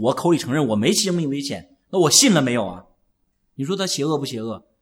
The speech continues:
所以一个基督徒听了这样的讲道以后，他觉得说，“我信的时候可顺了，我家里也，也是，这经济条件也不错，然后社会地位也可以，有房有车，啥事儿没发生，反正听你们讲这个耶稣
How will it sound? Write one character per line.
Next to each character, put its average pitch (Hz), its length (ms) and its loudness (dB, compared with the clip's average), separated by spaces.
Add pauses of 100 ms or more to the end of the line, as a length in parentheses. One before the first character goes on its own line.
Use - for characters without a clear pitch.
所 214 160 -2
以 202 60 0
一 220 40 -2
个 226 100 -4
基 220 120 -4
督 226 100 -4
徒 190 140 -8
听 240 220 -4
了 226 80 0
这 233 120 -2
样 240 100 6
的 202 80 0
讲 135 220 -2
道 160 160 2
以 120 60 -4
后， 165 260 -4 (240)
他 190 120 -10
觉 160 140 -10
得 165 120 -10
说 165 240 -14
，“我 117 180 -12
信 175 260 -12
的 147 80 -12
时 127 100 -20
候 127 120 -20 (460)
可 - 180 -12
顺 151 380 -6
了， 90 160 -12 (260)
我 127 60 -18
家 160 240 -12
里 151 120 -10
也， 107 160 -10 (640)
也 127 160 -10 (200)
是， - 240 -18 (200)
这 170 100 -14
经 196 240 -6
济 180 80 -4
条 123 200 -12
件 139 180 -8
也 110 80 -8
不 110 120 -18
错， 110 360 -18 (480)
然 160 140 -10
后 170 100 -8
社 185 200 -6
会 180 140 -6
地 196 160 -8
位 147 180 -4
也 110 80 -6
可 - 300 -10
以， 113 200 -6 (340)
有 135 180 -4
房 139 300 -8
有 123 160 -6
车， 151 420 -14 (500)
啥 139 240 -12
事 180 140 -8
儿 156 60 -4
没 143 120 -4
发 151 200 -8
生， 156 180 -8
反 131 160 -10
正 139 120 -6 (380)
听 - 160 -6
你 165 80 -2
们 143 100 -6
讲 135 220 -8
这 135 60 -10
个 147 60 -8
耶 160 140 -6
稣 160 220 -12